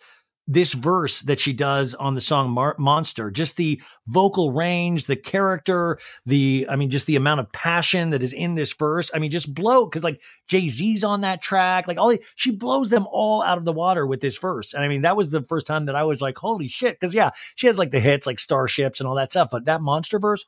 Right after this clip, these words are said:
holy moly. So anyways, um, it's gotten petty. It's gotten crazy. So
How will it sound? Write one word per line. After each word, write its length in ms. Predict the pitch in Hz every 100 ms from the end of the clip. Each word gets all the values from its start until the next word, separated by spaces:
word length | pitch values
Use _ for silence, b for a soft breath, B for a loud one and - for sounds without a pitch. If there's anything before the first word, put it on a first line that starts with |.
| -
holy 360 | 247 220 131
moly. 480 | 107 175 240 151 90 b b b b b
So 280 | - 190 190 -
anyways, 800 | 269 277 160 107 101 104 - _ _ _ _ _ _ _ -
um, 640 | 156 156 151 151 143 143 _ _ _ _ _ _ _ _ _ -
it's 140 | 165
gotten 280 | - 254 247
petty. 440 | - 202 240 92 98
It's 100 | -
gotten 220 | 202 196
crazy. 380 | 202 202 113 110
So 280 | 175 165